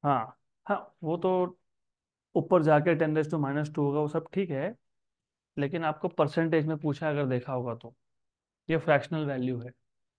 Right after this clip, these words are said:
this is fractional value, तो ये फ्रैक्शनल वैल्यू आ गई। तुमको पूछा किस में है?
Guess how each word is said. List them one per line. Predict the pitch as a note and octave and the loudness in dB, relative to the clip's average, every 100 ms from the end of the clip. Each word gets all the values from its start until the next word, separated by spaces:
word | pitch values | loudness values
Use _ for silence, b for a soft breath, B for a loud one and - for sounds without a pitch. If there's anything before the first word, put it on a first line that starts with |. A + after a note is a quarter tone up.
| _ _ _ _ _ _ _ _ - | _ _ _ _ _ _ _ _ -4
this | C#3 | -4
is | D3+ | 0
fractional | E3 D#3+ F#3+ | 2 2 2
value, | F#3+ F3+ E3+ - _ _ _ _ _ _ | 2 0 -2 -8 _ _ _ _ _ _
तो | D#3+ | 0
ये | D#3+ | 0
फ्रैक्शनल | D#3 D#3 D3+ F3 | 4 2 2 2
वैल्यू | D3+ D3 D3 | 4 4 2
आ | A#2 A2+ | 0 -2
गई। | A2+ G#2+ _ _ _ _ _ _ _ _ _ _ | -8 -10 _ _ _ _ _ _ _ _ _ _
तुमको | E3+ F#3 F3 | 2 2 4
पूछा | F3+ G3 | 6 8
किस | F#3 F3+ | 6 6
में | F#3+ | 4
है? | F3+ | 4